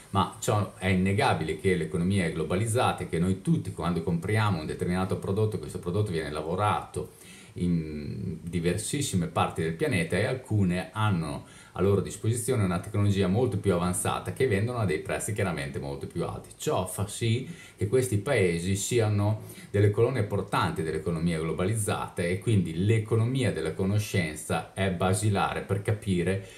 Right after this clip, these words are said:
la geopolitica. E proprio questo è il caso di Taiwan. La storia della Cina nei confronti di Taiwan è molto particolare, infatti concede, tra virgolette, l'indipendenza,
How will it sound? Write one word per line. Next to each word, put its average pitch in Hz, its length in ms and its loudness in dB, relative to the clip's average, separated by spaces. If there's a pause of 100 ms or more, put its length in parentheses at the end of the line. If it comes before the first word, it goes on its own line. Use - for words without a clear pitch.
(160)
la 95 140 4
geopolitica. 92 920 0 (420)
E - 100 -2
proprio 110 320 -2
questo 95 360 2
è - 40 4
il 107 60 2
caso 87 260 -2
di 87 140 0
Taiwan. 80 640 0 (300)
La 82 120 -6
storia 151 220 0
della 90 200 2
Cina - 220 -2
nei 85 100 0
confronti 95 280 2
di 85 100 0
Taiwan 104 600 2
è 104 120 2 (180)
molto 107 380 2
particolare, 80 840 0
infatti 87 400 -2
concede, 101 840 2
tra 82 140 -2
virgolette, 82 560 -2
l'indipendenza, 104 1160 0